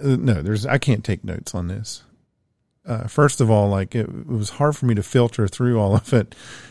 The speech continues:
and determine what I felt was relevant and what was irrelevant. Uh, you know, the huge majority of the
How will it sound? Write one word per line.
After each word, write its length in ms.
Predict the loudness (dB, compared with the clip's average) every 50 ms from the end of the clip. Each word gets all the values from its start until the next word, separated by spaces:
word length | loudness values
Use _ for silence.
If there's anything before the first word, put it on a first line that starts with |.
| _ _
and 120 | 4 6
determine 460 | 6 4 4 4 4 6 6 6 6
what 160 | 6 4 4 4
I 180 | 4 4 2 2
felt 280 | 2 2 2 2 2
was 160 | 0 -2 0
relevant 600 | 2 2 4 4 4 2 0 0 -2 -4 -4 -8 -12 _ -4
and 140 | -2 -2 -2
what 120 | -2 -2
was 160 | -2 -2 0
irrelevant. 720 | 0 0 0 0 0 -2 -4 -4 -4 -4 -4 -6 -8 -14 -20 _ -16 -12
Uh, 180 | -10 -8 -8 -6
you 160 | -6 -6 -6
know, 180 | -6 -8 -10 -14 -18 _ _ _ _ _ _ _ _ _ _ _ _ _ _ _ _ _ _
the 120 | -8 -8
huge 420 | -8 -8 -4 0 0 0 2 0 0
majority 560 | 0 0 0 2 2 4 4 2 2 2 0
of 140 | -2 -2 -4
the 200 | -4 -4 -6